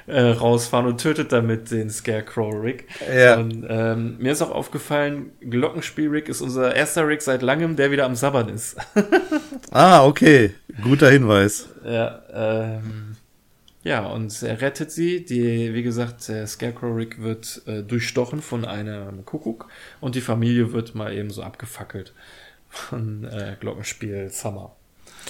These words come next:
Speaker 2: Ähm, man müsste vielleicht mal erwähnen, dass die Art und Weise, wie die hier sprechen,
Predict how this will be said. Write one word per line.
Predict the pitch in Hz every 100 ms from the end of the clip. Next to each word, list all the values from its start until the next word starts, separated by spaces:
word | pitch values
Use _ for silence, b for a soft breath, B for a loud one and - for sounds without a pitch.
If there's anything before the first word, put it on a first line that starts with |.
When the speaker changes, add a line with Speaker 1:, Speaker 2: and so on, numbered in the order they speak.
| B -
Speaker 2:
Ähm, | 117 123
man | 120
müsste | 135 156 143
vielleicht | 135 123
mal | 110
erwähnen, | 104 113 147 135
dass | 120 -
die | 113 110
Art | 98 120
und | 117 104
Weise, | 110 139 110
wie | 104
die | 98
hier | 95 104
sprechen, | - - 143 - 95 90